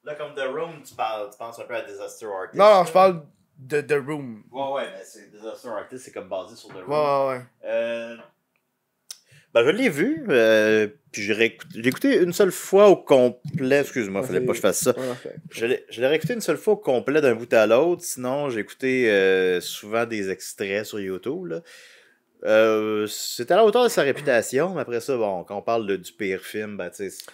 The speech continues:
Speaker 2: Il y en a des plus pires que
Speaker 1: ben,
Speaker 2: ça.
Speaker 1: c'est jamais le pire film, le pire film. Il y a toujours pire, là. Il y a
Speaker 2: <laughs>
Speaker 1: toujours un truc plus weird, euh, série B,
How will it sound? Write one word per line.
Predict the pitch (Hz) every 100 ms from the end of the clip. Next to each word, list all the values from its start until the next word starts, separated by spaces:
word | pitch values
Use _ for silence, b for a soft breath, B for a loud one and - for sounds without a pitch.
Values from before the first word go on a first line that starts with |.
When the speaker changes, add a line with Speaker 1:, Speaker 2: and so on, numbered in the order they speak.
| -
Speaker 2:
Il | 147
y |
en |
a | 143
des | 117
plus | - 123
pires | 120 120 110
que | 120
Speaker 1:
ben, | 131
Speaker 2:
ça. |
Speaker 1:
c'est | 113 131
jamais | 151 175
le | 165 -
pire | - 104 92
film, | - 95 95
le | 90
pire | 95 90
film. | - 95 92 92
Il |
y | 92
a |
toujours | 90 135 117 -
pire, | 80 80 80
là. | 80 -
Il |
y | 170
a | 185
Speaker 2:
<laughs> |
Speaker 1:
toujours | 139 104
un |
truc | 90 104
plus | - 147 98
weird, | 90 90 90 95 92 76
euh, | 85 80 80
série | 80 - 95 90
B, | 85